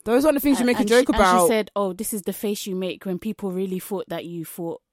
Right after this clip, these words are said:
Speaker 2: Barcelona was in Italy." I'm like, "Sis, it's even worse to pretend that you're
Speaker 1: Mm.
Speaker 2: dumb."
Speaker 1: It is.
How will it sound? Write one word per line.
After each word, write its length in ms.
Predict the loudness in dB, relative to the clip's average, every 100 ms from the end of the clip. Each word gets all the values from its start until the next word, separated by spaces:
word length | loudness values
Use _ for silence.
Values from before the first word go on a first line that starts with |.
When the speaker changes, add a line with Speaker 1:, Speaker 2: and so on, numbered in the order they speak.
| _
Speaker 2:
Barcelona 480 | -8 -8 -6 -6 -4
was 140 | -6 -8
in 80 | -10
Italy." 300 | -12 -10 -8
I'm 100 | -4
like, 420 | -4 -4 -8 -20 _ _ _ _ _ _ _ _ _ _ _ _
"Sis, 640 | -18 -8 -6 -6 -10 -16 -20 _ -10
it's 140 | -4
even 320 | -2 0 2
worse 280 | 2 0 -2
to 200 | -6 -6
pretend 460 | -4 -6 -2 -2 0
that 100 | -2
you're 120 | 0
Speaker 1:
Mm. 20 | 0
Speaker 2:
dumb." 320 | 0 -2 -8 _ _ _ _ -6
Speaker 1:
It 120 | -2
is. 400 | 0 -2 -4 -8